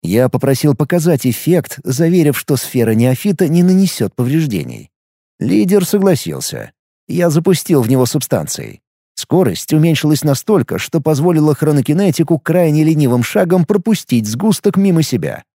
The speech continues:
Я поинтересовался, как на нем действует мгновенное умение, но тот, уйдя от прямого ответа, сказал, что не зря получил свой пятидесятый уровень.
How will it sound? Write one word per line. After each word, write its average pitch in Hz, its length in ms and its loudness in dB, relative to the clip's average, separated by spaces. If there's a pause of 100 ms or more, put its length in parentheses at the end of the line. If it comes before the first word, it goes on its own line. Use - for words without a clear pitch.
(340)
Я 85 240 0
поинтересовался, 117 920 0
как 165 220 0
на 151 120 2
нем 160 260 4
действует 156 520 0
мгновенное 139 720 2
умение, 62 420 -4
но 139 360 0
тот, 175 360 0
уйдя 131 320 2
от 117 100 -2
прямого 113 320 2
ответа, 180 320 0
сказал, 160 540 0
что - 300 -4
не 202 120 2
зря 110 340 0
получил 117 440 0
свой 165 280 0
пятидесятый 139 680 -2
уровень. 58 400 -10